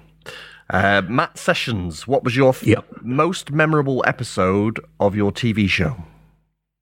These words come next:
Speaker 2: Do you know, I, I, I, there were over three hundred of those shows with Yorkshire, and then a couple, um,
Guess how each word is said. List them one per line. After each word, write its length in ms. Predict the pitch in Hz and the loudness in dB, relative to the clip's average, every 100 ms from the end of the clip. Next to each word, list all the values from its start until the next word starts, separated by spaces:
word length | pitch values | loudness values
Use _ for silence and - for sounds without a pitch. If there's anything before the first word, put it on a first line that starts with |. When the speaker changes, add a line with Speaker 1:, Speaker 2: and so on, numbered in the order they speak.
| _ - - - _ _ - | _ -8 -8 -10 _ _ 2
Speaker 2:
Do 80 | |
you 20 | 165 | 4
know, 120 | 120 | 4
I, 380 | 110 98 135 117 | 2 2 2 2
I, 60 | 104 - | 0 -4
I, 120 | 139 | -2
there 180 | - 135 | 2 2
were 140 | 135 135 | 4 2
over 320 | 151 151 131 | 2 2 2
three 320 | - - 143 | 2 4 4
hundred 540 | 101 143 139 92 87 | 4 6 6 4 4
of 100 | 78 | 4
those 240 | 80 76 76 | 4 4 2
shows 540 | - 73 73 82 - - _ _ _ _ | 2 0 0 0 -2 -8 _ _ _ _
with 160 | 92 90 | 4 6
Yorkshire, 600 | 101 104 85 - 80 80 | 6 4 2 2 2 2
and 160 | 92 95 | 4 4
then 520 | 101 104 104 98 98 - | 6 6 6 6 4 2
a 120 | 85 | 2
couple, 420 | 123 123 - 98 - - | 4 4 0 -4 -4 -6
um, 560 | - 95 95 95 92 | 2 6 6 8 6